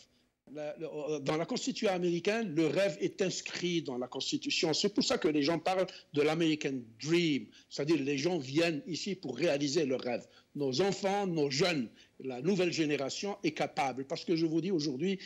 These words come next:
c'est une génération numérique, elle est complètement, euh, mondialisée, elle est capable de réaliser son rêve, pourvu et pour autant qu'elle reste fixée sur son objectif, celui de se libérer et de recouvrer sa citoyenneté,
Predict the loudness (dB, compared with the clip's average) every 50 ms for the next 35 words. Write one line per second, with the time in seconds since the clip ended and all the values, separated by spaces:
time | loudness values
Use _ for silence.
0 | -14 -12 0 0 2 2 4 4 4 4 4 4 4 2 2 0 0 0 0 2
1 | 2 4 4 4 4 4 2 2 2 2 0 0 -2 -2 -2 -2 0 2 2 0
2 | 0 0 0 0 0 0 -2 -2 -2 -4 -4 -4 -10 -18 -20 -6 _ 2 4 4
3 | 4 4 4 2 2 0 -4 -4 -4 -4 -2 -2 -4 -4 -4 -6 -6 -8 -10 -8
4 | -8 -6 -2 -2 -2 -2 -2 -4 -6 -4 -2 0 0 0 -2 -4 -6 -6 -6 -6
5 | -6 -8 -4 0 0 0 0 0 -6 -16 _ _ _ _ _ _ 2 4 4 4
6 | 4 2 4 4 6 6 6 4 4 2 0 0 2 2 2 4 4 4 2 2
7 | 0 0 0 0 0 0 0 0 0 2 2 0 -2 -2 -4 -10 -16 -20 -20 _
8 | _ _ -14 -10 -4 -2 -2 0 2 2 4 4 4 4 2 -2 -4 -4 -4 -2
9 | 0 0 0 0 0 -2 -2 0 0 0 0 0 -2 -6 -6 -2 0 2 4 6
10 | 6 6 6 6 6 6 4 4 4 4 4 4 4 4 2 0 -4 -12 -8 -4
11 | 0 4 6 6 6 6 4 4 2 2 2 2 2 2 2 0 -2 -2 -2 -2
12 | -2 0 -2 -2 -2 -4 -8 -8 -8 -8 -4 -4 -2 -2 -2 -6 -6 -8 -8 -8
13 | -8 -10 -12 -8 -6 -4 -2 -2 -2 -4 -4 -2 -2 -2 -2